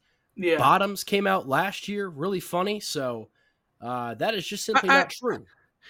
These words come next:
Speaker 1: you have your hits and misses, you know? Like, you didn't like, uh, Joyride
Speaker 2: Just like all
Speaker 1: last,
Speaker 2: comedy.
Speaker 1: last year.
Speaker 2: I,
Speaker 1: Yeah,
Speaker 2: I
Speaker 1: yeah.
Speaker 2: hated Joyride.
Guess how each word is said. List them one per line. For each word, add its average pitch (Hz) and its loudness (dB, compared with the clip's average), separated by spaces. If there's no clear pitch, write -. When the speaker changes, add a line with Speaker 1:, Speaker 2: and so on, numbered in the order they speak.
Speaker 1:
you 226 10
have 254 8
your 233 4
hits 240 6
and 214 8
misses, - 0
you 185 8
know? 196 8
Like, 175 6
you 196 6
didn't 208 8
like, 196 4
uh, 180 6
Joyride 190 6
Speaker 2:
Just 156 4
like - 0
all 269 2
Speaker 1:
last, - -6
Speaker 2:
comedy. 98 -2
Speaker 1:
last - -4
year. - -8
Speaker 2:
I, 117 2
Speaker 1:
Yeah, 254 4
Speaker 2:
I 127 0
Speaker 1:
yeah. 120 -2
Speaker 2:
hated 233 -2
Joyride. 92 -10